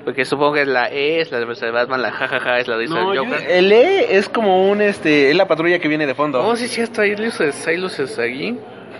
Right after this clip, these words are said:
Speaker 1: Pues ahí están las risas, nada, se oyen las patrullas. Pero, eh, acuérdate que la película animada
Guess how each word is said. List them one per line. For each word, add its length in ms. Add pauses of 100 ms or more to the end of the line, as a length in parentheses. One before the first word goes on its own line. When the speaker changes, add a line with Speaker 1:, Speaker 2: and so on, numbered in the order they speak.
(680)
Speaker 1:
Pues 200
ahí 220
están 260
las 120
risas, 440
nada, 160
se 140
oyen 140
las 140
patrullas. 680 (320)
Pero, 140 (160)
eh, 80
acuérdate 340
que 80
la 240
película 240
animada 640